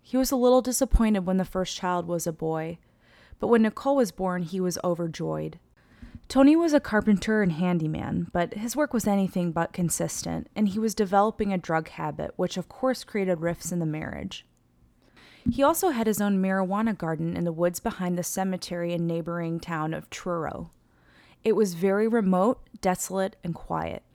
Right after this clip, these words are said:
totally off of the beaten path. He would frequently invite young girls to join him there to indulge in the marijuana and other drugs. On one such occasion in June nineteen sixty-six,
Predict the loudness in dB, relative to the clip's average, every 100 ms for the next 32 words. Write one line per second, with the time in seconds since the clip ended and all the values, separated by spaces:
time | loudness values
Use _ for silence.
0 | _ -6 0 2 4 2 0 -4 -4 -4
1 | -4 -4 -8 -8 -10 -12 -18 _ _ _
2 | _ _ _ -20 -20 _ -6 0 0 0
3 | -2 -2 0 2 4 4 2 0 -2 0
4 | 0 -2 -2 -4 -2 -2 0 -2 -2 -6
5 | -6 -4 -2 -2 -4 -6 -8 -6 -6 -6
6 | -8 -8 -8 -8 -12 -14 _ _ -4 -2
7 | -4 -8 -8 -8 -10 -14 -16 _ _ _
8 | -20 -20 -14 -2 2 4 4 4 2 2
9 | -2 0 -2 0 0 2 2 0 0 0
10 | 0 -2 -4 -4 -4 -6 -8 -2 0 0
11 | 0 -8